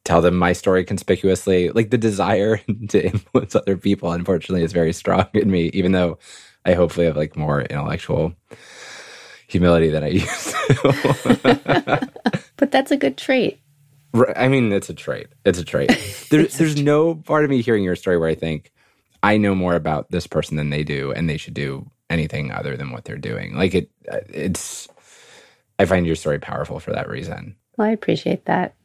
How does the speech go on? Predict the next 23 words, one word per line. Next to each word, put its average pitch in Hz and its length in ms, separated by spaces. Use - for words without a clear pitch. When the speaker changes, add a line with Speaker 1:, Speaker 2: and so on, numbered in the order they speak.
Speaker 2:
But, - 200
I 220 100
mean, 214 240
I, 196 220
I 160 100
do 220 240
think 196 380
about - 340
it - 240
a 131 100
lot. 139 480
I 151 60
sort 139 240
of 127 140
check 135 340
in 139 300
with - 160
the 127 80
balance 127 760
on - 380
many 131 320
days. - 540
And 131 520